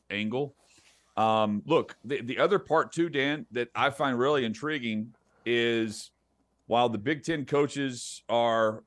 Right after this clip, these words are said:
uh, close to unanimous in wanting to voice their opinion, I like the fact that Walters did so. I like the drive-by handshake, which the handshake line is, uh, you know, I,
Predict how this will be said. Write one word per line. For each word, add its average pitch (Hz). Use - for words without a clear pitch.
uh, 98
close 175
to 139
unanimous 117
in 107
wanting 113
to 107
voice 113
their 107
opinion, 104
I 98
like 120
the 123
fact 123
that 107
Walters 110
did 131
so. 98
I 104
like 117
the 117
drive-by 107
handshake, 101
which -
the 107
handshake 117
line 107
is, 101
uh, 87
you 107
know, 92
I, 87